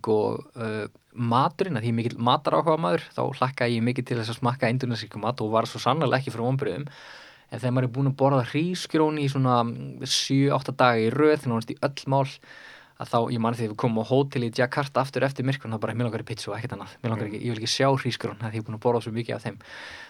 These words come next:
Speaker 1: En Indónesía var bara yndisleg. Fólkið hérna yndislegt, mjög hjálplegt,
Speaker 2: Mm.
Speaker 1: uh, og það að koma þangað, við heimsóttum til dæmis skóla,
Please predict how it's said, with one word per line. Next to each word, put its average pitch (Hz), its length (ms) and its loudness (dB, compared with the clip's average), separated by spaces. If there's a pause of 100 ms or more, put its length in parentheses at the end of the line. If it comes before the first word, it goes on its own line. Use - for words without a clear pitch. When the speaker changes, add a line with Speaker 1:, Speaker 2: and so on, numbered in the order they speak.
(140)
Speaker 1:
En 113 220 -4
Indónesía 160 400 2
var 139 120 6
bara 143 180 4
yndisleg. - 420 -2 (400)
Fólkið 165 460 0
hérna 131 120 0
yndislegt, 175 480 -2
mjög 160 260 2
hjálplegt, - 680 -2 (140)
Speaker 2:
Mm. - 20 -4 (220)
Speaker 1:
uh, 117 40 2 (280)
og 120 420 4
það - 640 4 (180)
að 110 320 4 (200)
koma 139 400 2
þangað, 107 120 -4
við 104 60 -8
heimsóttum 127 380 0
til 120 100 -2
dæmis 107 320 -2
skóla, 180 460 2